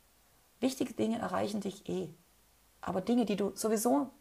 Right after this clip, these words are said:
selbst jetzt gerade im Moment nicht ändern kannst, musst du jetzt gerade auch nicht wissen. Löst dich von negativen Nachrichten aus deinem Umfeld. Löst dich von Menschen,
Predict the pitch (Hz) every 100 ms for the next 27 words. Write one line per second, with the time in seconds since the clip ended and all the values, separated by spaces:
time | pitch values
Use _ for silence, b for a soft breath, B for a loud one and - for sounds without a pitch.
0 | _ - 214 240 - 247 247 226 214 220
1 | 208 208 220 220 226 - 214 269 240 196
2 | 180 196 214 202 226 - 208 208 214 190
3 | 202 - 277 - 170 - - b b b
4 | b b b b b b _ _ _ _
5 | _ - 190 226 311 - - 208 254 -
6 | - _ _ _ - - 202 202 226 254
7 | - 214 202 190 - - 180 190 220 240
8 | 160 - 170 165 165 156 151 170 165 160
9 | 151 185 226 - - 196 196 202 247 277
10 | - 202 240